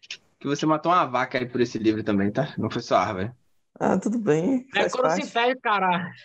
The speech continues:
Speaker 1: Tudo bem, né? É isso. Nada, ele falou que era
Speaker 2: Então.
Speaker 1: couro, não disse se era sintético ou não.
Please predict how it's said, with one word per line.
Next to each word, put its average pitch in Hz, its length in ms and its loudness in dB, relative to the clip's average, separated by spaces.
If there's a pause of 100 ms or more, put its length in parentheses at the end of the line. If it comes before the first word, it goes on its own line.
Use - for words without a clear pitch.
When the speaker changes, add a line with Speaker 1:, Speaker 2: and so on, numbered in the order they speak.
(120)
Speaker 1:
Tudo 233 240 2
bem, 226 300 2
né? 240 320 -4
É 156 40 0
isso. 160 300 0 (1080)
Nada, 156 340 0
ele 139 120 -2
falou 147 180 0
que 165 60 -2
era 170 120 4
Speaker 2:
Então. - 80 -14
Speaker 1:
couro, 139 260 0
não 135 100 -2
disse 139 260 -2
se - 80 0
era 147 140 4
sintético 165 460 -2
ou 208 60 2
não. 123 280 0